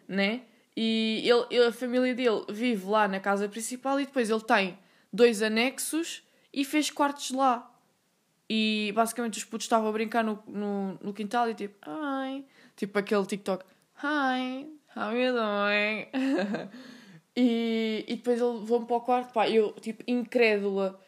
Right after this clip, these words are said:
cheguei ao quarto e eu lembro que fiquei, tipo, em pé durante, tipo, na boa vinte minutos, tipo assim, olhar à minha volta e eu assim, "Eu estou aqui,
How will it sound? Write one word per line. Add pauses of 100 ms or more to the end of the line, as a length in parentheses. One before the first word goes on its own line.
(120)
cheguei
ao
quarto
e
eu
lembro
que
fiquei,
tipo,
em
pé (380)
durante,
tipo,
na
boa
vinte
minutos,
tipo
assim,
olhar
à
minha
volta
e
eu
assim,
"Eu
estou
aqui,